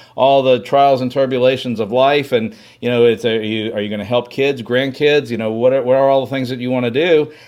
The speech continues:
And understanding withdrawal rates and how you can access the money and how, what's the most efficient way to do that is something that's critical that you understand is really,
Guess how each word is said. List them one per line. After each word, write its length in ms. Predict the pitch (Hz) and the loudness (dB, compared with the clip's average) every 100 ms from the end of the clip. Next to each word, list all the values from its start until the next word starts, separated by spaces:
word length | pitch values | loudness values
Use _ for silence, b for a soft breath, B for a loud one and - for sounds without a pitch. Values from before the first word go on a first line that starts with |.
| B - | B -4
And 600 | 135 139 135 123 123 135 | 0 0 0 -2 -6 -4
understanding 560 | 165 151 160 156 147 | -4 -2 0 0 0
withdrawal 460 | 135 - 143 160 156 | -4 0 4 4 6
rates 280 | 131 131 120 | 4 2 -4
and 80 | |
how 240 | 110 127 139 | -6 -2 -2
you 160 | 143 | -2
can 160 | 127 123 | -2 -4
access 460 | 131 135 - 131 - | -4 -4 -2 -2 -2
the 100 | 117 | -4
money 320 | 135 143 131 | -4 -2 -2
and 120 | 117 | -2
how, 160 | 120 127 | -2 -2
what's 240 | 123 123 | -4 -4
the 60 | 120 | -2
most 220 | 123 120 | -2 -2
efficient 400 | 117 170 180 123 | -4 -6 -6 -4
way 120 | 117 | -4
to 80 | 113 | -2
do 220 | 113 117 | -2 0
that 220 | 117 120 - B B | 0 -2 -6 B B
is 300 | 117 104 98 | -6 -6 -8
something 380 | - 147 131 113 | -8 -6 -4 -6
that's 140 | 110 | -6
critical 460 | - - 175 143 135 | -8 -4 -2 0 0
that 180 | 120 - | -2 -2
you 140 | 120 | -2
understand 560 | 117 107 - 156 151 123 | -2 -2 -2 -2 0 -2
is 160 | 104 | -4
really, 500 | 110 139 139 127 120 | -2 0 0 0 -4